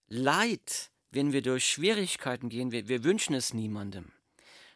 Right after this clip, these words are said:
Aber wir leben in einer gefallenen Welt, wo Not und Schmerzen und Krankheit und Tod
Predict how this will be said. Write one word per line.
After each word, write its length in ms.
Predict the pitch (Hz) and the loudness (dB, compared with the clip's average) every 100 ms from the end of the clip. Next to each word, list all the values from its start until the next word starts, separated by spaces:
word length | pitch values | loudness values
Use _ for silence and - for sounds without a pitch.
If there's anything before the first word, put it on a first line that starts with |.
| _ | _
Aber 280 | 127 135 127 | -2 0 2
wir 100 | 135 | 2
leben 280 | 139 175 170 | 4 4 2
in 120 | 92 | 2
einer 240 | 120 139 | 0 0
gefallenen 880 | 123 117 - - 156 175 185 175 165 | 0 -4 -4 0 4 4 4 2 0
Welt, 520 | 135 143 135 - - - _ _ _ | 0 -2 -4 -8 -14 -18 _ _ _
wo 240 | 107 123 117 120 - - | -6 -4 -4 -6 -12 -8
Not 640 | 113 135 160 185 190 - | 0 4 6 4 2 -2
und 180 | - 123 | -6 -4
Schmerzen 600 | - 131 143 180 - 139 | -2 0 0 0 -2 -2
und 140 | 131 | -2
Krankheit 500 | - 120 156 170 123 | -2 0 0 -2 -2
und 180 | 123 120 | -2 -4
Tod 500 | - 143 175 - - | -2 -2 -2 -4 -16